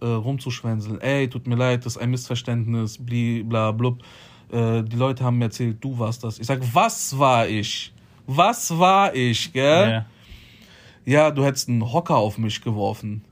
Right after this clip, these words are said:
Speaker 1: Sag ich, „Junge, ich seh dich zum allerersten Mal. Frag doch erstmal, gell?“
Speaker 2: Ja.
Speaker 1: „Ja, ey, tut mir auf jeden Fall leid.“ Und der dachte, der kommt so aus dieser, aus der Sache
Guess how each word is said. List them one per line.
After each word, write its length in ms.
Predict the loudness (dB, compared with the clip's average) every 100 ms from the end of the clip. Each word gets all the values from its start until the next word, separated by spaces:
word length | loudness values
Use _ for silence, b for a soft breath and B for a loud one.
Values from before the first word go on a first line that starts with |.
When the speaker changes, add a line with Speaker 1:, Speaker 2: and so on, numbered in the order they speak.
| _ B B -12
Speaker 1:
Sag 60 | -6
ich, 100 | 0
„Junge, 160 | 0
ich 100 | 2
seh 100 | 0
dich 160 | -2 -4
zum 180 | -6 -2
allerersten 560 | 0 0 0 -2 -2
Mal. 200 | 0 0
Frag 600 | -2 -6 -2 0 0 0 0
doch 240 | 0 0
erstmal, 640 | 0 0 0 -2 0 0 0
gell?“ 300 | 2 2 2 -2
Speaker 2:
Ja. 200 | -4 -2
Speaker 1:
„Ja, 100 | 0 2
ey, 100 | 2
tut 140 | 0
mir 60 | -2
auf 80 | 0
jeden 120 | 0
Fall 140 | 0 4
leid.“ 240 | 4 2
Und 120 | 0
der 80 | 2
dachte, 240 | 2 0 -2
der 120 | -2
kommt 220 | 0 -4
so 120 | -2
aus 140 | -4 -2
dieser, 380 | 0 2 0 0
aus 200 | -6 -4
der 80 | -2
Sache 320 | -2 -2